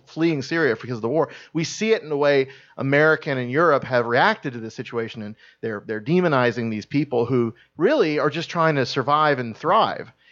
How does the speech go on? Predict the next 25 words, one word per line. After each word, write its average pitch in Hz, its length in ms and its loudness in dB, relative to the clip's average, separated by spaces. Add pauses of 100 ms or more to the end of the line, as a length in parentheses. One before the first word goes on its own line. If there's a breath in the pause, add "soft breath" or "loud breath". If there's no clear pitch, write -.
and 139 300 0
we 160 160 4
think 151 280 0
that 127 140 -2
they're 117 140 2
threats. - 540 -4 (180 soft breath)
So 185 260 0
obviously, 165 640 0
if 131 100 -4
there 151 100 -2
were 143 100 0
these 127 260 -6 (880 soft breath)
terribly 220 460 4
powerful 165 420 -2
people, 117 440 -4
these, 123 240 -6
these 131 180 -8
people, 226 300 -2
even 233 160 2
if 311 100 0
they 240 100 4
were 202 80 4
saving 214 460 0
lives 190 380 0
consistently, 170 840 -10